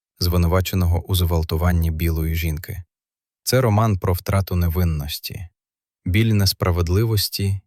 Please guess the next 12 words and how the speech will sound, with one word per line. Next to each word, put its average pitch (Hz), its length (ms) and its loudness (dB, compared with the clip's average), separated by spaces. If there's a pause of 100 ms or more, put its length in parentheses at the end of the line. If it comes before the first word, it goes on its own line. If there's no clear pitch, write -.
(240)
і 87 100 -2
силу 104 420 0
людської 87 520 0
гідності. 82 680 -6 (840)
Попри 92 320 2
час, 131 280 0
що - 180 -2
минув, 87 560 2
«Убити 92 420 0
пересмішника» 101 840 -2
залишається 82 880 -2
актуальним. 82 760 -4